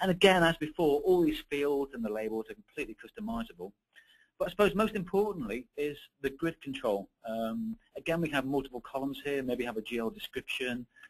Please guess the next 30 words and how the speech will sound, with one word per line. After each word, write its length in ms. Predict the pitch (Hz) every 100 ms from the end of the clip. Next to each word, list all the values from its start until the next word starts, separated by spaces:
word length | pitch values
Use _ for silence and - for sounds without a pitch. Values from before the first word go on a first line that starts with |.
| _ _ 110
Um, 180 | 110
if 100 | 117
you 80 | 117
use 200 | 113 117
optional 380 | - - - 117
fields, 400 | - 123 127 -
we 80 | 110
can 200 | 104 104
insert 340 | 113 - 107 113
these 160 | 113 104
as 120 | 101
well, 240 | 113 113 -
uh, 100 | 104 -
at 120 | -
the 100 | 107
line 240 | 110 110
level. 280 | 113 110 117 - _ - - - - _ -
Um, 240 | 135 147
now 80 | 170
I 80 | 202
can 100 | 202
either 200 | 196 170
manually 340 | 180 196 185
code 240 | 180 180
this 100 | 175
document 340 | 170 160 160 160
up, 140 | 175 170
or 200 | 131 131
I 40 |
can 200 | 131 135